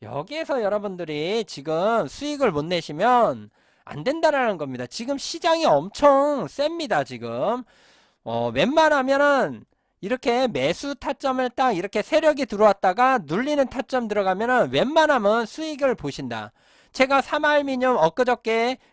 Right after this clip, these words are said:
그 이틀 전에 드렸죠. 그래서 수익 드렸잖아요. 어저께 동국산업 드렸죠. 수익 드렸죠. 이게 뭐예요? 얘네들이 눌리고 있-, 눌리고 있으면,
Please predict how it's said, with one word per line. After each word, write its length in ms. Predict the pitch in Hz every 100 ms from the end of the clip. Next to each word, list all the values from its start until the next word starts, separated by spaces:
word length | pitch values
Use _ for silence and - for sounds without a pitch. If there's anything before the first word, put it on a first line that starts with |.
| -
그 120 | 196 -
이틀 360 | 170 214 311 262
전에 240 | 254 226
드렸죠. 640 | - 190 202 175 196 254 - _
그래서 320 | 208 262 262
수익 300 | 233 311 269
드렸잖아요. 380 | 196 160 139 113 - -
어저께 720 | 160 226 262 - 208 233 277 - _
동국산업 640 | - 240 262 - 226 240 240
드렸죠. 640 | 180 220 - 208 254 285 - _ _
수익 320 | - 330 -
드렸죠. 440 | - 190 - 120 107 _
이게 240 | 185 240 302
뭐예요? 500 | 165 165 170 262 285 _
얘네들이 840 | 139 202 285 262 226 214 247 196 107 _ _ _
눌리고 640 | 151 247 311 320 302 302 247
있-, 140 | 170 _ _ _ _ _ _ 160
눌리고 560 | 175 269 311 294 285
있으면, 540 | 220 - - 190 165